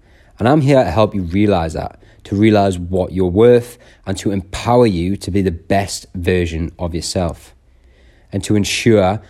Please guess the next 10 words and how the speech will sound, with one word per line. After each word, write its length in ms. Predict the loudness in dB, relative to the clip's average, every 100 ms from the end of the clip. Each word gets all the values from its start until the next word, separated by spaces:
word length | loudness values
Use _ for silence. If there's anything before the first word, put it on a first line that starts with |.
| _ -6
that 160 | -4 -4 -8 -14 -18 -10
that 240 | -4 -4 -4
story, 480 | -4 2 4 4 2
your 560 | -2 -2 2 4 2
story, 560 | -2 0 2 2 -2 -6 _ _ _ _ _ -6
is 120 | -4
one 440 | -2 0 2 2 0
to 200 | -4 -2
remember, 840 | -2 -2 -2 -2 0 2 2 2
man. 420 | 0 -2 -2 -4